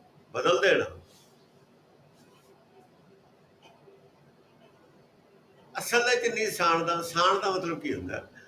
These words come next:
ਸਾਣ ਦਾ ਮਤਲਬ ਹੁੰਦਾ ਮਾਇਆ ਨਾਲ ਲਿਪਤ ਹੋਣਾ, ਲਿਪਟ ਜਾਣਾ, ਭਰਮ 'ਚ ਲਿਪਤ ਹੋ ਜਾਣਾ,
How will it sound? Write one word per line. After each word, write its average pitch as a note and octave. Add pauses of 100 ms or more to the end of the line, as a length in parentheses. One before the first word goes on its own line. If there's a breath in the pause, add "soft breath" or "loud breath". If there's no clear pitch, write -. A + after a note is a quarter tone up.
(180 loud breath)
ਸਾਣ F#3+
ਦਾ F#3+
ਮਤਲਬ E3+
ਹੁੰਦਾ F3+
ਮਾਇਆ C#3
ਨਾਲ C#3+
ਲਿਪਤ B2
ਹੋਣਾ, F#2 (1300)
ਲਿਪਟ D3+
ਜਾਣਾ, C#3+
ਭਰਮ C3+
'ਚ D#3
ਲਿਪਤ C#3+
ਹੋ A2
ਜਾਣਾ, G2